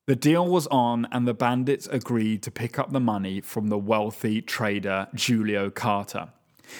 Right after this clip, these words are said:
He went to the agreed location at the agreed time and was met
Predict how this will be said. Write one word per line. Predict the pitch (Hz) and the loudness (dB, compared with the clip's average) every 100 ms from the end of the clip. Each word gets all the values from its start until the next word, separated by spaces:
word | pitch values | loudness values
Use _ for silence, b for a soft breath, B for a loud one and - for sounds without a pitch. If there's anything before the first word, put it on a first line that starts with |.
| B | B
He | - 147 | 4 6
went | 156 185 | 6 4
to | 160 | 2
the | 175 | 4
agreed | 151 143 139 | 4 2 2
location | 165 165 131 113 - 110 | 2 2 0 0 0 -2
at | 110 113 | -2 -2
the | 113 | -2
agreed | 107 117 120 | 0 2 2
time | 120 117 101 98 101 | 0 -2 -2 -2 -2
and | 107 | 0
was | 113 | 0
met | 98 113 123 - - | 2 2 2 -2 -12